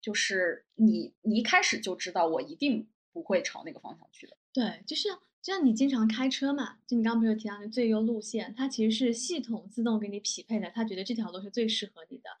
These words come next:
Speaker 2: 但是你，因为你经常有时候开错路，你会发现其实你有其他捷径可以走的。
Speaker 1: 啊。
Speaker 2: 其实它地图上
Speaker 1: 还有大数据算不到的。
Speaker 2: 是没有告诉你。对。
Speaker 1: <laughs> 还有，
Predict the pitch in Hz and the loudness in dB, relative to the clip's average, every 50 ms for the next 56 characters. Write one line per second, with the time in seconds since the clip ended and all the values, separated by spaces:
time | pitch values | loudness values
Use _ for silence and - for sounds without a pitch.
0 | _ _ _ _ _ _ - 349 - 359 320 277 233 214 214 - _ _ _ _ | _ _ _ _ _ _ -6 -4 -4 0 2 4 4 4 0 -4 _ _ _ _
1 | _ - 294 285 254 226 269 269 262 233 233 208 214 - 220 214 220 - 262 254 | _ -4 -2 0 0 0 0 0 -2 -2 -4 -6 -6 -6 -6 -6 -6 -6 -6 -6
2 | 254 285 262 233 226 214 190 196 220 214 214 220 226 214 226 220 - 220 208 - | -6 -6 -6 -6 -6 -6 -4 -4 -4 -4 -4 -4 -6 -8 -8 -8 -8 -10 -8 -6
3 | - 220 220 254 247 240 214 180 - - - 196 220 214 214 220 196 170 - - | -6 -4 -4 -2 -2 -2 -4 -6 -8 -12 -14 -10 -8 -8 -8 -8 -10 -12 -8 -8
4 | 220 208 - - - - _ - - - - - - - _ _ _ 180 190 185 | -8 -8 -8 -14 -20 -20 _ -18 -16 -16 -16 -16 -18 -18 _ _ _ 0 2 4
5 | 180 170 165 151 - - - 196 - 254 247 254 285 302 294 294 359 339 254 233 | 4 4 4 2 0 -2 -2 0 0 0 0 2 2 2 2 2 -2 -4 -2 0
6 | 214 233 226 214 240 240 233 226 - - 247 233 - 262 240 - 294 247 220 220 | 2 2 6 8 8 10 10 10 8 8 6 4 4 4 6 8 8 6 8 8
7 | 220 240 202 - 220 285 - - - - - - _ _ _ _ - 277 254 240 | 8 8 8 8 6 4 4 0 -2 -4 -4 -8 _ _ _ _ 4 6 6 8
8 | 226 226 - - - _ _ _ _ - - - - 339 330 285 254 | 6 6 4 2 -6 _ _ _ _ -20 2 8 10 12 12 12 10